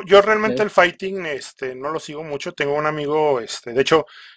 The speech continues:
Speaker 1: eh, el que ganó el torneo de, de Street Fighter del Zero Strike que hicimos aquí, es un amigo personal.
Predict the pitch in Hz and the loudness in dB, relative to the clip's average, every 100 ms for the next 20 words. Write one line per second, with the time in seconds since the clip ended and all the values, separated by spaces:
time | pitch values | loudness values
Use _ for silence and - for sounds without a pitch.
0 | _ 135 131 131 139 131 139 127 131 135 | _ -2 0 0 -2 -2 0 0 0 2
1 | 160 139 147 151 156 156 143 123 117 117 | 2 2 6 6 6 6 4 2 -8 -12
2 | 113 113 - - 135 147 135 151 131 127 | -12 -12 -10 -10 -4 -2 0 -2 -4 -6
3 | 120 110 - 131 131 - 143 147 143 147 | -8 -10 -8 -4 -4 -2 -2 -2 -8 -6
4 | 143 135 151 170 _ - - - - 135 | -4 -4 -6 -8 _ -20 -20 -18 -8 -4
5 | 151 147 143 147 143 151 - 143 143 165 | -2 0 0 0 2 2 2 2 4 4